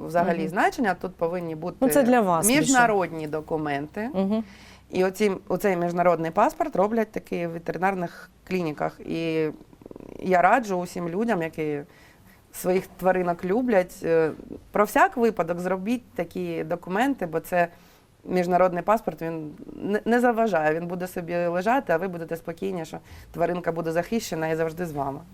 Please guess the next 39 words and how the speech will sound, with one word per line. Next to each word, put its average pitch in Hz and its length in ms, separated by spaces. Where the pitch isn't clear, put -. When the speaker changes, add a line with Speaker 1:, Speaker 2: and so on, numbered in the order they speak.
Speaker 2:
Ну 294 140
так, 202 180
можна 226 260
ж 214 60
її 226 120
перевозити, 226 640
так, 240 240
у 214 40
Speaker 1:
Так, 208 100
Speaker 2:
вас 165 160
Speaker 1:
так. 170 120
Speaker 2:
все 262 200
є, 320 320
е, 208 160
ви 240 140
взяли 226 300
з 233 80
собою 202 480
чи - 120
корзину, 240 540
чи 208 160
що 196 180
там 190 140
потрібно 190 380
для 190 140
перевозки, 247 560
і 214 140
все, 190 260
і 185 40
ви 214 80
корз-, 190 520
Speaker 1:
Але 226 160
Speaker 2:
тваринку 247 240
Speaker 1:
є 262 120
Speaker 2:
перевезли. 240 300
Speaker 1:
нюанси 196 300
в, 185 200
е, 165 340
в, 156 60